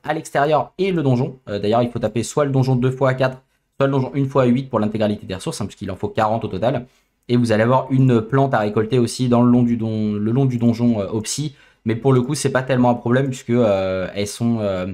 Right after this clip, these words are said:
elles sont instanciées, donc ça veut dire que vous pouvez les récolter avec plusieurs comptes sans problème. Donc voilà. Donc, euh, là, pour le coup, cette série de quêtes s'arrête à Frigos deux avec, euh, la zone Glours. Euh, pour la suite, il n'y en a pas. Donc, euh, voilà.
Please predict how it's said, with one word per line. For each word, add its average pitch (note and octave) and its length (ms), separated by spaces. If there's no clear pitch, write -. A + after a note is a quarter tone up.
elles G#2+ 120
sont C#3 180
instanciées, C3+ 460
donc B2 140
ça A2 80
veut G#2 80
dire B2+ 120
que B2+ 80
vous G#2+ 80
pouvez A2+ 220
les A#2 60
récolter G#2 340
avec G#2+ 180
plusieurs G#2+ 320
comptes C#3 300
sans C#3+ 240
problème. - 280
Donc A2 140
voilà. G2+ 140
Donc, C3 200
euh, C3+ 160
là, D#3+ 100
pour F3+ 140
le E3+ 80
coup, F3+ 80
cette F3 180
série D3 160
de C#3 60
quêtes D#3+ 120
s'arrête C#3 280
à B2+ 40
Frigos B2+ 280
deux C3+ 180
avec, A2+ 340
euh, G#2 360
la G#2+ 120
zone B2+ 200
Glours. D3+ 260
Euh, G2 460
pour B2+ 120
la B2 80
suite, E3+ 200
il - 40
n'y A#2 80
en - 20
a G#2+ 40
pas. B2+ 220
Donc, G#2+ 280
euh, F#2+ 40
voilà. G#2+ 260